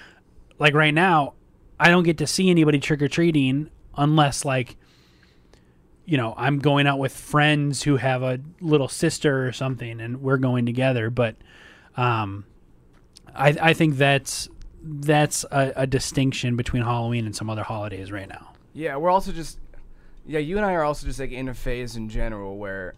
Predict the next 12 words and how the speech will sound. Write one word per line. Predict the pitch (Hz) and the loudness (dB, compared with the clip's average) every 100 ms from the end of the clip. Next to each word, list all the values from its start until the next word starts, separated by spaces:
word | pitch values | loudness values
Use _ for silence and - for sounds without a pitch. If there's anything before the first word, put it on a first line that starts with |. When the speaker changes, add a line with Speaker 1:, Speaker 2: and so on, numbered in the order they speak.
| - | -16
Speaker 2:
we're | 117 120 110 107 104 - - - - - - | -12 -10 -8 -8 -10 -12 -20 -20 -20 -20 -12
not, | 135 143 139 135 - - - - - | -8 -6 -6 -8 -10 -20 -20 -14 -6
like, | 160 156 | -6 -4
we're | 160 196 190 - - - - | -4 -2 -2 -4 -12 -10 -8
kind | 165 165 160 | -4 -4 -2
of | 151 135 113 - 120 | -4 -4 -10 -14 -12
between, | 135 139 151 147 147 135 | -14 -10 -8 -8 -8 -8
like, | 127 | -10
being | 120 127 127 | -10 -10 -10
a | |
total | 120 143 135 120 | -8 -6 -6 -10
kid | 139 131 127 | -8 -6 -6